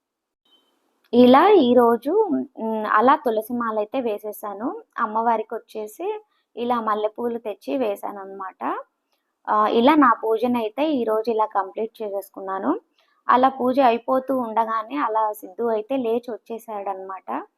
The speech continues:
నేను మాల కట్టేటప్పుడు అలా పడుకొని ఉండిపోయాడు.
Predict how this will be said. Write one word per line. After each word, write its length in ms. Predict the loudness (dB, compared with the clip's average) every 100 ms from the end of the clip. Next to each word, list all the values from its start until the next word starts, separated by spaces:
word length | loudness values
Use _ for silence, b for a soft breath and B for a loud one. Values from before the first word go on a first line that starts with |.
| _ _ _ _
నేను 200 | 4 6
మాల 260 | 6 6 4
కట్టేటప్పుడు 720 | 2 -4 -2 0 0 -2 -4
అలా 300 | 0 2 4
పడుకొని 580 | 2 0 0 -4 0 0
ఉండిపోయాడు. 760 | 0 -4 -8 -4 -2 -4 -8